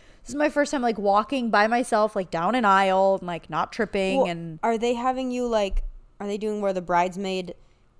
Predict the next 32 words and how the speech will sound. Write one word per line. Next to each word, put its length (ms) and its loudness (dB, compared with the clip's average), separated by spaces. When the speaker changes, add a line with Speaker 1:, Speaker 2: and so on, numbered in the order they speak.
Speaker 2:
is 160 -4
paired 440 -2
with 140 -6
a 40 -10
groomsman? 520 -6
No, 120 -8
so 160 -16
you're 80 -8
just 220 -14
walking 240 -6
by 60 -6
yourself? 420 -12
Speaker 1:
I 60 -16
think 240 -10
so. 300 -12
Mm-hmm. 360 -12
Um, 540 -4
so 320 -4
stay 240 -8
tuned 240 -6
for 160 -10
that. 640 -6
But, 760 4
yeah, 320 2
so 160 -2
I 40 2
wrote 160 0
my 120 -8
speech 340 -6
the 80 0
other 220 4
day. 600 4